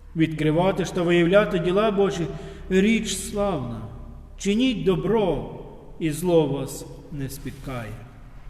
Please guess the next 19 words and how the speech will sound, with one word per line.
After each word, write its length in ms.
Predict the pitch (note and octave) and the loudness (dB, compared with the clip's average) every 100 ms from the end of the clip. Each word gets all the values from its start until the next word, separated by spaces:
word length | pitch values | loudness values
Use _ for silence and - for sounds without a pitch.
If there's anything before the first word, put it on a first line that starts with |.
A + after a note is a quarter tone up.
| - - - - - - - - - - - - - - | -14 -14 -16 -16 -18 -18 -18 -18 -18 -14 -12 -12 -16 -10
Чиніть 800 | - F#3 E3+ D#3+ D3+ - - - | 2 4 6 4 2 -4 -8 -4
добро, 540 | D3+ D3 C#3+ D3 D3+ D#3 - - - - - | 0 0 0 0 -2 -4 -8 -14 -16 -16 -8
і 140 | D#3+ | -6
зло 320 | C3 B2+ C3+ B2 | -4 -2 -2 -2
вас 360 | B2+ A#2+ - - - | -6 -10 -12 -14 -12
не 140 | B2 A2+ | -12 -10
спіткає. 680 | - A#2+ - B2+ A#2+ A2 B2+ - - - - - - - - | -12 -14 -10 -10 -10 -12 -16 -18 -18 -18 -18 -20 -20 -14 2
Знаєте, 340 | A3+ B3 G#3+ | 4 6 4
це 180 | - G#3 | 2 2
наче 280 | A3+ A3+ G3 | 2 2 -2
принцип 580 | - G3+ G3+ G3+ G3 - - F#3+ | 2 4 4 2 -2 -2 -10 -4
магніта. 760 | F3 E3 D#3+ D#3+ D3 - - - - - - - - - - - | 0 4 4 4 2 -4 -10 -12 -16 -16 -18 -20 -20 -20 -20 -8
Тому 160 | E3 E3 | -2 0
що 140 | E3+ | 0
магніт 400 | F3 F3 G#3 A3 | 2 4 4 2
має 300 | F#3 F3 D#3+ | 2 4 4
плюс, 420 | - D#3 G3+ G3+ | 2 2 2 0
має 320 | E3+ D3+ D3+ D3 | -4 -2 0 0
мінус. 560 | E3 D#3+ A#2 A2 - | 0 0 -4 -10 -14